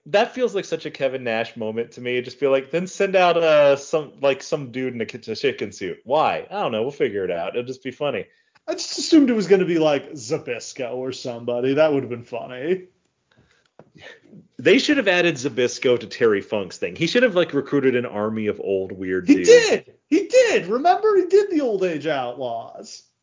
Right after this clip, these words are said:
Speaker 2: They lasted,
Speaker 1: But who
Speaker 2: like, one show.
Speaker 1: Yeah, but you should have put more weird dudes. It should have been like the N W O, but for old guys.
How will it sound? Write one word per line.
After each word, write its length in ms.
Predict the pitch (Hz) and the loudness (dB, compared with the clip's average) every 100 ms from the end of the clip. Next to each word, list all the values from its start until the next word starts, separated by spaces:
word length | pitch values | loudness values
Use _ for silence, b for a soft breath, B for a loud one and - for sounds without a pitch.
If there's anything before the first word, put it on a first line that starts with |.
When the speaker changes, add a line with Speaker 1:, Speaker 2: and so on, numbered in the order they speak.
| _ _ - | _ _ -8
Speaker 2:
They 120 | 170 | 0
lasted, 360 | 240 233 240 220 | 4 4 2 2
Speaker 1:
But 100 | 190 | 2
who 60 | |
Speaker 2:
like, 140 | 247 - | 2 0
one 220 | 202 214 208 | -4 -6 -8
show. 720 | - 220 190 131 92 82 - _ - _ _ _ | -2 2 2 0 -4 -12 -18 _ -20 _ _ _
Speaker 1:
Yeah, 100 | 233 | 2
but 140 | - - | 2 2
you 100 | 220 | 0
should 100 | 202 | 4
have 140 | 233 | 4
put 160 | 240 190 | 6 6
more 200 | 190 233 | 8 8
weird 260 | 160 135 113 | 6 4 2
dudes. 200 | 117 - | -2 0
It 80 | 151 | 0
should 180 | 151 240 | 4 4
have 100 | 226 | 6
been 140 | 220 | 4
like 220 | 202 190 | 4 0
the 160 | 196 185 | 0 0
N 160 | 151 156 | 0 4
W 380 | 156 139 135 131 | 4 4 4 6
O, 100 | 123 | 4
but 200 | 117 - | 2 0
for 160 | 117 | 0
old 280 | 117 113 107 | 2 2 0
guys. 500 | 101 95 90 - - | 0 0 -2 -4 -10